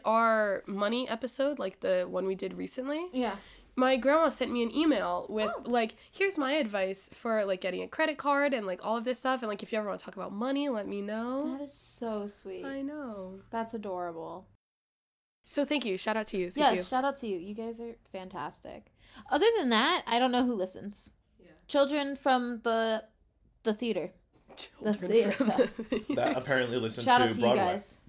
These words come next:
Speaker 3: music.
Speaker 1: Yeah. Well, I'm,
Speaker 2: Yeah.
Speaker 1: I'm sure they do.
Speaker 2: Yeah, that, that was
Speaker 1: That's
Speaker 2: my
Speaker 1: their
Speaker 2: guess.
Speaker 3: Well, I mean, it makes sense, but yeah.
Speaker 1: Um,
Speaker 3: Definitely not me who <laughs> listens. I don't listen to Broadway music.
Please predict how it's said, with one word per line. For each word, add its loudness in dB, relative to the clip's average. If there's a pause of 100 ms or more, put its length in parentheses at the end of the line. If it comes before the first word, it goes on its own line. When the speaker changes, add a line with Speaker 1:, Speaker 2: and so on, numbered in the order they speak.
Speaker 3:
music. -20 (260)
Speaker 1:
Yeah. -10 (180)
Well, 6
I'm, 6
Speaker 2:
Yeah. -6 (100)
Speaker 1:
I'm 6
sure -2
they 0
do. -2 (240)
Speaker 2:
Yeah, 4
that, -4 (280)
that -4
was -6
Speaker 1:
That's -6
Speaker 2:
my -8
Speaker 1:
their -4
Speaker 2:
guess. -10
Speaker 3:
Well, 6
I 6
mean, -2
it -10
makes -16
sense, -14 (100)
but -12
yeah. -10 (320)
Speaker 1:
Um, -2 (120)
Speaker 3:
Definitely 4
not 6
me 0
who 0
<laughs> -4
listens. 0
I 8
don't -2
listen -8
to -12
Broadway -8
music. -18